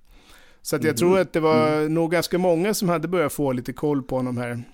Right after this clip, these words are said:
Speaker 1: Och säkert
Speaker 2: Ja.
Speaker 1: också där Coppolas team hade liksom sett honom. För att en Tony Award i U S A, det är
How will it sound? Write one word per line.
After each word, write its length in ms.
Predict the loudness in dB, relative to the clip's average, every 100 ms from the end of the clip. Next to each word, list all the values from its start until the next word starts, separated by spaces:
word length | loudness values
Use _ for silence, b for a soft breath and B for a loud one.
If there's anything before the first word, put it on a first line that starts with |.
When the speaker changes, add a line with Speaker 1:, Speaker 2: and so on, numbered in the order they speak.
| b b -12
Speaker 1:
Och 120 | -8
säkert 320 | -2 0 0 -4
Speaker 2:
Ja. 60 | -4
Speaker 1:
också 260 | -4 -2
där 260 | 0 2 0
Coppolas 500 | 0 -2 0 -2 -2
team 260 | 0 0 0
hade 180 | -2
liksom 400 | -6 -8 -6 -6 -8 -16
sett 280 | -4 -2 -2
honom. 220 | -2 -6
För 120 | -2 -4
att 140 | -2
en 100 | -2
Tony 280 | 2 2 2
Award 240 | 2 0
i 40 | -2
U 120 | -2
S 120 | -2
A, 180 | -2 -2
det 140 | -2 0
är 200 | 0